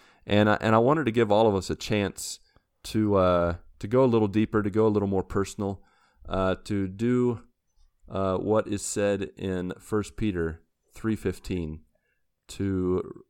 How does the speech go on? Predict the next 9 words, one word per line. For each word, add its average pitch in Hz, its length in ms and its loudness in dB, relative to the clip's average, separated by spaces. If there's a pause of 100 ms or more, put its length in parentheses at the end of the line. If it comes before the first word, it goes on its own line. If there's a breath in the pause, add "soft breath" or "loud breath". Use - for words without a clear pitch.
(440)
in 117 160 0
our 107 140 2
hearts, 101 340 0
revere 95 340 0
Christ 98 400 -2
as 82 160 -8
Lord, 82 380 -4 (340)
and, 90 260 -4 (120)
and 87 280 -6